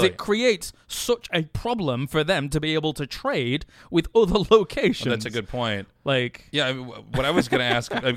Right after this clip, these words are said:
Speaker 1: I guess p-, pre-Brexit
Speaker 2: Yeah.
Speaker 1: was, um, in the States, there was tons of, you know, air conditioner manufacturer or manufacturers or car part manufacturers that,
Speaker 2: Mm.
Speaker 1: uh, then their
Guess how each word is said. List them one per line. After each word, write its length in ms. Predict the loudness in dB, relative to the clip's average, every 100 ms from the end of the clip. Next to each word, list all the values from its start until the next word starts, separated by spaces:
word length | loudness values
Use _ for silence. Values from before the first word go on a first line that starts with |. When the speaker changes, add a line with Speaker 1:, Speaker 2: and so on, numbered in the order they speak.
| 0
Speaker 1:
I 60 |
guess 160 | -2 -2
p-, 180 | -8 -16 -12
pre-Brexit 800 | -8 -6 -6 -2 -4 -4 -6 -6 -8 -10
Speaker 2:
Yeah. 200 | -6 -6 -6
Speaker 1:
was, 180 | -4 0
um, 240 | 0 -2 -6 _ _ _ _ _ _ _ -10
in 100 | -8
the 80 | -6
States, 360 | -2 -2 -2
there 80 | -6
was 260 | -6 -6 -8 _ _ _ _
tons 300 | -8 -6 -6
of, 140 | -8 -10 _
you 100 | -16
know, 80 | -16 -14
air 180 | -6 -6
conditioner 420 | -4 -6 -6 -6 -6
manufacturer 880 | -6 -6 -4 -4 -4 -6 -6 -6 -10
or 200 | -14 -14 -12
manufacturers 680 | -10 -8 -6 -6 -6 -10
or 80 | -10
car 460 | -14 -8 -2 0 0
part 340 | -2 -4 -4
manufacturers 840 | -6 -8 -6 -6 -6 -6 -8 -8 -4
that, 140 | -4 -4
Speaker 2:
Mm. 140 | -6 _ _ _ -6
Speaker 1:
uh, 200 | -2 -2
then 240 | -2 -4
their 360 | -2 0 -2 -6